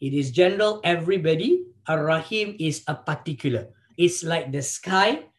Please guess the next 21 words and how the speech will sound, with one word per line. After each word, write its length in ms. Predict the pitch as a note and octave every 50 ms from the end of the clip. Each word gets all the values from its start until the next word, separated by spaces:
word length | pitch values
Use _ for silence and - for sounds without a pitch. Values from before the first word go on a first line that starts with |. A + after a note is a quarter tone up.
| _ _ -
that 200 | C#3+ D3+ - - - C#3
embraces 720 | D3 D3+ D3 C#3 C3+ D3 F3 A3 G#3+ - A#3+ A3+ - - -
us 240 | F3 E3+ D#3+ - - - -
all 460 | D#3 D3+ D#3+ F3 A3 C4 F4+ - - - _ _ _ -
and 180 | D3 D3 C#3+
is 200 | C#3 C3+ - -
luminous, 720 | D3+ D#3 F3 F#3+ G3 F#3+ F#3 G3 B3+ F#4 F4+ - - - _ _ _ _ -
and 180 | F3+ F3+ F3+ -
Ar-Rahim 680 | F3+ E3+ E3 D#3+ E3 E3+ E3 E3 - G#3+ G#3 G3 F#3+ -
is 180 | D#3 D3+ C#3+ E3
like 200 | D#3 D#3 D#3 C3+
the 100 | C3+ C3+ - - -
particular 720 | E3 D#3 D#3 - - G#3+ G#3 G#3 - F#3+ F3+ F3+ F3+ F3+
ray 280 | D#3 D#3 E3 E3+ E3 D3+
of 140 | C3 A#2
sun, 380 | - - - D#3 C3 G#2+ G#2 A2+ - _ _ _ _ -
which 260 | C#3 C#3 C3+ - -
emanates 480 | F3 F3+ F3+ F3 F3+ F3+ F3 E3+ - -
from 160 | D#3 C#3 C#3
the 80 | B2+ B2+
sky 400 | - - - D#3 D3 C#3+ C#3+